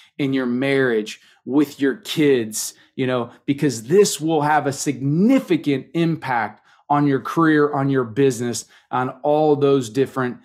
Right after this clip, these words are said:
things that are happening in your life. I know it's made a huge difference for me. I know it's made a huge difference for a lot of other men that when we talk about these things,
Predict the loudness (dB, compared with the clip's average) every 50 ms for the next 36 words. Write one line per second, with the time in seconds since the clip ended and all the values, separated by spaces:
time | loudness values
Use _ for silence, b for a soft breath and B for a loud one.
0 | b b _ -8 -4 -4 -2 -2 -4 -4 -4 -4 -4 -2 -2 -2 -2 -2 -2 -4
1 | -6 -4 -6 -8 -10 -12 b b b b _ -6 -4 -4 -2 -2 -2 -2 -2 0
2 | 0 0 -2 -2 -4 -6 -6 -6 -4 -2 -2 0 2 2 2 2 0 0 -2 0
3 | 0 2 0 0 0 2 0 0 0 2 0 0 0 0 -4 -4 -4 -6 -4 -4
4 | -4 -2 -2 -4 -4 -4 -6 -6 -8 -8 -8 -8 -4 -2 2 2 2 2 2 0
5 | -2 -2 0 0 -2 -2 0 -2 -2 -2 0 -2 -2 -2 -2 -4 -6 -6 -8 -6
6 | -4 -4 -2 -2 0 2 2 2 0 0 0 -2 0 0 0 -2 -2 -4 -4 -2
7 | 0 2 2 2 2 0 -2 -4 -6 -10 -12 b b b b b b -4 -4 -4
8 | 0 0 0 0 0 -2 -2 -4 -2 2 2 2 2 2 -2 2 2 2 2 0
9 | -2 -6 -6 -6 -6 -8 -8 -4 -4 -2 -2 -4 -6 -6 -10 -12 -14 -16